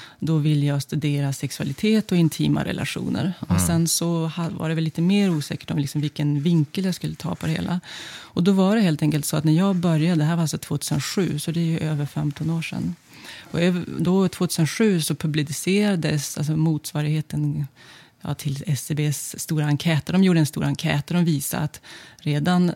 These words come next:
Speaker 1: eh, då så var det en stor andel fransmän som hade använt de här datingsajterna, var det ju då på den tiden.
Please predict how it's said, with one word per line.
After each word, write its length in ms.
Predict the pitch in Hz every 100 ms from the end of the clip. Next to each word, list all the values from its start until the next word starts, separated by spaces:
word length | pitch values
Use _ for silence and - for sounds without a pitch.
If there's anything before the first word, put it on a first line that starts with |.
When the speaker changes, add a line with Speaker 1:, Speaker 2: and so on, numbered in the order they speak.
| _ -
Speaker 1:
eh, 140 | 170 143
då 360 | 170 185 -
så 180 | 156 160
var 340 | 147 147 165
det 200 | 170 160 156 _
en 160 | - 151
stor 420 | - - 214 175
andel 320 | 151 147 147
fransmän 600 | - 156 143 - 220 175
som 100 | -
hade 120 | 170
använt 380 | 160 156 196 208
de 120 | -
här 100 | 151
datingsajterna, 1120 | 143 165 151 - - - - - 180 - - -
var 120 | -
det 60 |
ju 60 | -
då 80 | -
på 120 | 170
den 180 | 160 160
tiden. 300 | - 170